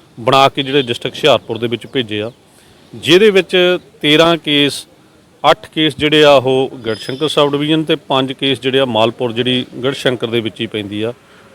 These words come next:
ਟੋਟਲ ਇਹਨਾਂ ਦੀ ਤਕਰੀਬਨ ਗਿਆਰਾਂ ਕਰੋੜ ਦੀ ਪ੍ਰਾਪਰਟੀ ਜਿਹੜੀ ਹੈਗੀ ਆ,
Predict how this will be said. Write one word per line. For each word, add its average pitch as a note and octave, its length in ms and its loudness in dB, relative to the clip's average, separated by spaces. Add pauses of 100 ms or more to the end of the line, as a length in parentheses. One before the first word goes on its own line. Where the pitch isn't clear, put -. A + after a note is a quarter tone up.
(300)
ਟੋਟਲ G3 520 6
ਇਹਨਾਂ E3+ 240 2
ਦੀ D#3+ 100 0
ਤਕਰੀਬਨ D3+ 580 -2
ਗਿਆਰਾਂ C3+ 460 4
ਕਰੋੜ D3+ 300 -2
ਦੀ D3+ 140 -2
ਪ੍ਰਾਪਰਟੀ C3 520 -2
ਜਿਹੜੀ C3 260 0
ਹੈਗੀ A#2+ 300 0
ਆ, G2+ 140 0